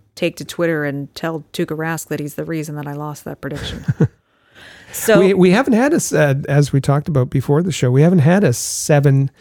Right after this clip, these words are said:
Speaker 2: in the
Speaker 1: No.
Speaker 2: playoffs. There has not been a game seven as yet.
Speaker 1: No, in fact, it was, it was kinda weird that, uh, the league was gonna go ahead, the league went ahead and started round two on Saturday night, not knowing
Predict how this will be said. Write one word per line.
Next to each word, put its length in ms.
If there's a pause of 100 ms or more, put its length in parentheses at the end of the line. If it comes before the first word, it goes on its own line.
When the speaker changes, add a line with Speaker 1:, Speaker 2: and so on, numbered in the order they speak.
(160)
Speaker 2:
in 200
the 80
Speaker 1:
No. 80
Speaker 2:
playoffs. 500
There 140
has 260
not 220
been 120
a 80
game 280
seven 480
as 260
yet. 240 (720)
Speaker 1:
No, 240
in 100
fact, 300
it 80
was, 540 (500)
it 160
was 140
kinda 300
weird 360
that, 340
uh, 360 (1080)
the 140
league 320
was 120
gonna 200
go 180
ahead, 420 (120)
the 160
league 220
went 180
ahead 240
and 120
started 760
round 400
two 580 (140)
on 180
Saturday 480
night, 400
not 360
knowing 680